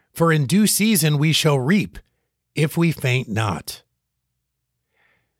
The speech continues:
There are many warnings in this book about false teaching, and a caution just two verses earlier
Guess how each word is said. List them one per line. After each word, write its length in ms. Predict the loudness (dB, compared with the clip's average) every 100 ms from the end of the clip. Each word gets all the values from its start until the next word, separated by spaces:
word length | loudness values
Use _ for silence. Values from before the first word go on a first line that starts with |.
| _
There 160 | 0 2
are 20 |
many 280 | 4 4 2
warnings 540 | 2 2 2 2 0
in 140 | -2 -2
this 160 | -2
book 380 | -4 -2 -2 -2
about 320 | -4 -2 -4
false 420 | -6 -2 0 0 -4
teaching, 540 | -6 -6 -4 -6 -8 _ _ _ _
and 160 | -4 -2
a 60 | 0
caution 480 | 0 0 0 0
just 260 | 0 0 0
two 200 | -2 0
verses 440 | 0 0 0 -2
earlier 480 | 0 0 0 -2 -6